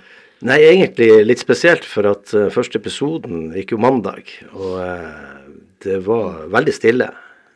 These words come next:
Eh, ingenting. Og så gikk det, vel, kanskje dagen etter, så fikk jeg sånn forsiktig spørsmål fra en i familien om, eh,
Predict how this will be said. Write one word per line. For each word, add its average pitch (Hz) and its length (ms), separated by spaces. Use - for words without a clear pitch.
Eh, 95 360
ingenting. 117 640
Og 101 180
så 110 540
gikk 139 240
det, 104 200
vel, 101 340
kanskje 98 220
dagen 110 260
etter, - 480
så - 140
fikk - 180
jeg 101 120
sånn 95 260
forsiktig - 340
spørsmål 113 380
fra 98 120
en 98 100
i - 20
familien 92 760
om, 90 320
eh, 85 200